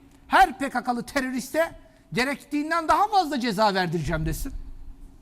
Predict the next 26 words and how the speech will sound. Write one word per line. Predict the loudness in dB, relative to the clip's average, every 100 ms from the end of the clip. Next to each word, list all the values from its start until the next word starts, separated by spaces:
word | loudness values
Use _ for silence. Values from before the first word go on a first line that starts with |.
| _ _ _ _ -20 -20 _ _ -2
"Ey | 0 4
dağdaki | 4 4 2 -4
Kandil'dekiler | 0 0 2 0 0 2 2 2
beni | 0
iyi | 0 0
dinleyin. | 0 0 0 0 -6 -14 -10 4
Ben | 4 4 -2 0
Bay | 4 4
Kemal | 4 0 2 2
geliyorum. | 2 2 2 2 0 -2 -10 -20 -8
Efendime | -2 2 2 2 0
söyleyeyim, | 2 0 2 0 -4 -14 -16 -2
eee, | 2 2 2 0 -2 -6 -8
size | -4 0 2 2 0 -8 -20 -20 -4
bu | -4
teröristlerden | 0 0 0 -2 2 2 2 0 0
dolayı | -2 0 0 -2 -4 -12 -20 0
hepinize | 2 2 0 0 0 2 0 -2
gereken | -2 -2 0 0 0
cezaları | -2 2 2 2 -2
vereceğim. | -2 -2 0 -2
Sizle | -4 -2 0
mücadele | 2 2 0 -2
edeceğim." | 0 0 0
desin. | -2 -6 -10 -6
Duyamazsınız. | 0 2 2 2 0 -6 -8 -8 -10